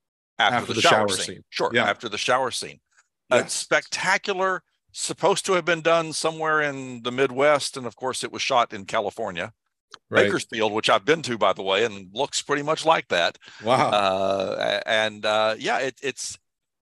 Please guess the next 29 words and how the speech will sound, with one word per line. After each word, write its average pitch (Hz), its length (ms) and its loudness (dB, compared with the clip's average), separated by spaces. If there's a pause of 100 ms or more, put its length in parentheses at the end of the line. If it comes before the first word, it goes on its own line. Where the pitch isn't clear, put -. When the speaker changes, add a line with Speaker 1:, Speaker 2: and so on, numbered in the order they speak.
Speaker 1:
it's 135 200 2
so - 300 0
iconic 170 680 0
now, 143 400 2
and 117 160 -2
you 117 100 -10
just 143 240 -12
think 175 180 -6
about 139 300 2
all 143 260 2
the 135 100 -6
people 127 460 -10
who 110 120 -8
were 104 140 -6
influenced 110 640 -8
by 73 200 -6
it. - 200 -6
I 104 60 -4
mean, 98 160 -8
to 104 200 -8
have, 107 300 -4 (440)
to 127 120 -6
create 143 760 0 (200)
a 127 120 2
thing 113 920 -2 (520)
that 110 240 -2
becomes 113 440 -6
a 92 60 -4
character 101 840 -2